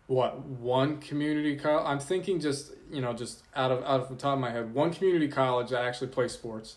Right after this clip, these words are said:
but there's a ton of N A I. And then you go up to a place like Michigan, to where there's a ton of community college and a handful of N A I.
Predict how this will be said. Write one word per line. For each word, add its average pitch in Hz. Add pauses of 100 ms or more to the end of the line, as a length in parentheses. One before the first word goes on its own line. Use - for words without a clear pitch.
(280)
but 135
there's 151
a 131
ton 180
of 139
N 147
A 123
I. 107 (720)
And 139
then 139
you 143
go 151
up 147
to 139
a 131
place 139
like 120
Michigan, 127 (400)
to 143
where 139
there's 123 (240)
a 127
ton 220
of 196
community 143
college 123 (380)
and 135
a 131
handful 156
of 113
N 113
A 110
I. 104